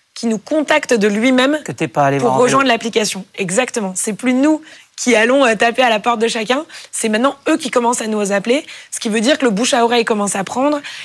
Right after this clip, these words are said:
Speaker 1: Ce qui veut dire que finalement, bientôt, ça va, euh, ça va s'envoler, en fait.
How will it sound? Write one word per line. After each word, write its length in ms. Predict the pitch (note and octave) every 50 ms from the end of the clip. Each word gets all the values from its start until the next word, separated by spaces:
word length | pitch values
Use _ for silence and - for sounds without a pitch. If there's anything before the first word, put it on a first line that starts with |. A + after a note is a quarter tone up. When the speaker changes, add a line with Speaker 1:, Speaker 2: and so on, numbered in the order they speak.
| - - -
Speaker 1:
Ce 100 | - -
qui 120 | - A#3+
veut 120 | G3+ G#3 A3
dire 160 | G#3 D4 D4
que 140 | - B3 G#3
finalement, 640 | F3+ - - A#3 G#3 G#3 G#3 A3 B3+ C#4+ D4 C4+ - - _ -
bientôt, 440 | E3 C#3 G3 A#3 A#3 A3 - C4+ C4+
ça 180 | - A#3+ G#3
va, 240 | F#3+ A3 A3+ A3+ G#3
euh, 440 | G3 F#3+ F#3+ F#3+ F#3+ F#3 F#3 F#3 F#3
ça 160 | F3+ - G3
va 120 | F#3+ F#3+
s'envoler, 340 | F#3 A3 A3 G3+ G#3+ G#3 G3
en 120 | F3+ E3 E3+
fait. 280 | F#3+ - - - -